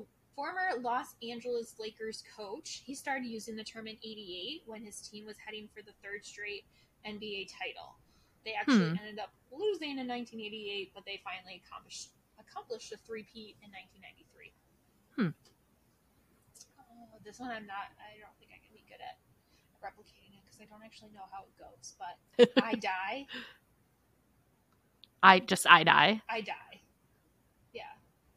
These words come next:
Speaker 2: I feel like I've heard it, but I don't know from
Speaker 1: Yeah.
Speaker 2: where.
Speaker 1: Uh, it's Rachel Zoe,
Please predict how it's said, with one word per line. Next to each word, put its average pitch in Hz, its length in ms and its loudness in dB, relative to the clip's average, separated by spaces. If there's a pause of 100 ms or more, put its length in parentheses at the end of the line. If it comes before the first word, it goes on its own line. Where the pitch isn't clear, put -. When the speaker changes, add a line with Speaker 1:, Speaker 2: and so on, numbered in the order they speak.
(760)
Speaker 2:
I 190 120 4
feel 233 400 8
like 285 160 10
I've 285 140 10
heard 302 220 12
it, 339 180 12
but 214 100 10
I 190 80 12
don't 190 280 8
know 180 540 10 (440)
from 160 160 4
Speaker 1:
Yeah. 156 60 6
Speaker 2:
where. - 220 0 (320)
Speaker 1:
Uh, 240 300 0
it's 233 160 -8
Rachel 349 400 -4
Zoe, 214 600 -4